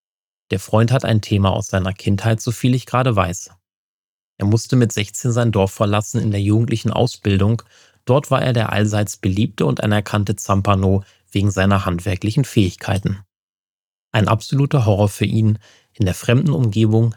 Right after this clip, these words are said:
nicht mehr die gewohnte Anerkennung und Bestätigung zu bekommen. Parallele zu heute?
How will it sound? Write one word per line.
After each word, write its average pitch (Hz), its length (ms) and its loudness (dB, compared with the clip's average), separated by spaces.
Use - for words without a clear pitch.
nicht 107 280 -2
mehr 120 120 4
die 117 140 0
gewohnte 101 500 2
Anerkennung 95 640 0
und 123 160 0
Bestätigung 95 720 -2
zu - 160 0
bekommen. 90 520 0
Parallele 98 520 2
zu - 200 -4
heute? 95 440 0